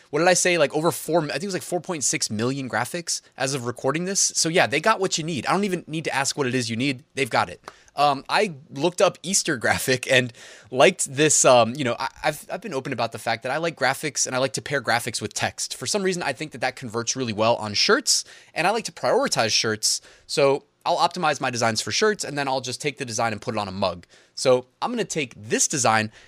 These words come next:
and I don't need to really do anything, right? I just click this nice big download button, and I just so happen to have already done that. So I've got this design sitting right here, and I can just come on over here to Photoshop.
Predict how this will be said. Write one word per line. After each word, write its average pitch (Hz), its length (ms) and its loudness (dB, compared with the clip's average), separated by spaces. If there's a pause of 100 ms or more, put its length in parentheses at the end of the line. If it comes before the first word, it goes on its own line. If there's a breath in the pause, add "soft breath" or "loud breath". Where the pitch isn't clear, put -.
(180 loud breath)
and 131 260 2
I 139 80 0
don't 202 160 -2
need 160 180 -6
to 147 140 -10
really 143 220 -4
do 110 140 -4
anything, 120 320 -6
right? 127 160 2
I - 80 -2
just 151 160 -6
click 160 160 -6
this 147 180 -6
nice 139 180 -2
big 120 220 -4
download 156 380 6
button, 110 320 -4 (320 loud breath)
and 135 100 -6
I 143 80 0
just 160 180 2
so 165 120 2
happen 143 320 0
to 139 220 -4
have 123 260 0 (340 soft breath)
already 190 320 6
done 101 180 0
that. 104 200 -2
So 127 160 4
I've 117 120 2
got 160 180 4
this 151 120 -4
design 120 360 -2
sitting 117 280 -6
right 107 200 0
here, 233 360 -4 (320 soft breath)
and 135 100 -6
I 165 60 0
can 220 100 -6
just 196 160 -2
come 190 160 -2
on 180 120 0
over 156 200 -2
here 156 300 -2
to 131 320 -6
Photoshop. - 680 -2